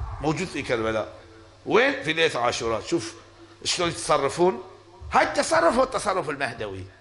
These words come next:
بعد لا تقول: "أنا ما أدري، ما عرفت"، تقول: "سمعت". يقول لهم: "روحوا"، ما راحوا.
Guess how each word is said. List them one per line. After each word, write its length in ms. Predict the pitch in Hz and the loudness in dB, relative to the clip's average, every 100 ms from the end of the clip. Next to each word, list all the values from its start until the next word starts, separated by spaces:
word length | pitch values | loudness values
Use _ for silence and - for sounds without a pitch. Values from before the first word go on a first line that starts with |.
| - _ _ _ _ _ | -20 _ _ _ _ _
بعد 140 | - 151 | 0 2
لا 120 | 247 | 2
تقول: 180 | 262 - | 2 0
"أنا 160 | 240 | 2
ما 220 | 233 240 | 2 2
أدري، 260 | 233 196 185 | 2 0 0
ما 100 | 190 | 2
عرفت"، 360 | 208 180 165 165 | 2 2 0 -4
تقول: 140 | 190 | -10
"سمعت". 420 | - 202 208 - 117 110 - - - _ - | -6 -2 -2 -4 -10 -18 -20 -20 -20 _ -8
يقول 180 | 170 | 0
لهم: 140 | 208 208 | 2 2
"روحوا"، 280 | 240 226 220 | 0 0 0
ما 140 | 180 | 0
راحوا. 360 | 135 117 110 | 0 -4 -6